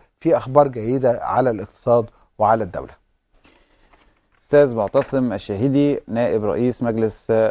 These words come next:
Speaker 2: هورايزن الأوراق المالية، شرفتنا يا فندم.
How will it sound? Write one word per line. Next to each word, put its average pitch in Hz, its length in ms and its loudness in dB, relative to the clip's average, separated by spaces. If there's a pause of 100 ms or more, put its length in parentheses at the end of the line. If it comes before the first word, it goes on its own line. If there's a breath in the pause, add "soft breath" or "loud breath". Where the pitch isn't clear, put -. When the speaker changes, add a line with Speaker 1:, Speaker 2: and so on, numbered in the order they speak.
Speaker 2:
هورايزن 110 560 -2
الأوراق 104 600 -2
المالية، 123 640 0
شرفتنا 123 460 -2
يا 120 40 -4
فندم. 139 300 -2